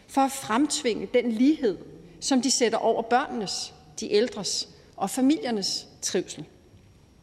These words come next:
Målet er, at familielivet bliver nemmere for flere ved at tilføre frihed på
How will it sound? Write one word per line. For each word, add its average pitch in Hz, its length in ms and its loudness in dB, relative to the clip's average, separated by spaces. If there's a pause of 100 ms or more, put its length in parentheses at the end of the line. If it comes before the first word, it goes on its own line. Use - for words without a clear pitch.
(960)
Målet 269 440 4
er, 214 120 6
at 226 140 4
familielivet 220 600 2
bliver 175 140 0
nemmere 185 460 4
for 180 160 -8
flere 208 340 2
ved 220 100 4
at 175 220 4 (260)
tilføre 262 540 4
frihed 269 400 2
på - 120 -4